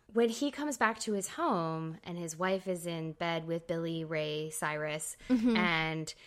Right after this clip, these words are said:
Speaker 1: he drives out and goes to that skeezy motel office space that has now told him he has to leave, and he has no money.
Speaker 2: What was the cowboy? Explain the cowboy to me, Allison.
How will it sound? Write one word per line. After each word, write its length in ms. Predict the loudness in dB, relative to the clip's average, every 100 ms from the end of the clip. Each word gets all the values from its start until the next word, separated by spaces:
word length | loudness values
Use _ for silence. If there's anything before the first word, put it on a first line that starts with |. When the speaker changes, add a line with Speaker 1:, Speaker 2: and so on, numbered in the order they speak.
| -20 _
Speaker 1:
he 300 | -4 -2 -2
drives 400 | 2 2 2 0
out 200 | 0 -2
and 120 | -4
goes 220 | -4 -4
to 100 | -4
that 260 | -4 -6 -8
skeezy 720 | -10 -6 -4 -4 -4 -4 -8 -6
motel 840 | -4 -2 -2 -2 0 0 -2 -4 -6
office 380 | -2 -2 -2 -6
space 480 | -4 0 0 -2 -4 -2
that 300 | -2 -2 -8 -14
has 340 | -10 -6 -6 -4
now 160 | -6
told 240 | -6 -8 -6
him 80 | -6
he 80 |
has 220 | -6 -8 -6
to 80 |
leave, 500 | -6 -6 -6 -6 -8 -8
and 160 | -4 -4
he 60 | -4
has 160 | -6 -4
no 80 |
money. 640 | -2 0 2 2 0 -4 -2
Speaker 2:
What 140 | 4 4
was 140 | 4
the 80 | 2
cowboy? 580 | 8 8 10 6 2 -6 -16
Explain 280 | -8 -2 0
the 60 | 4
cowboy 360 | 6 6 4
to 120 | 0 -2
me, 80 |
Allison. 440 | 0 0 0 -4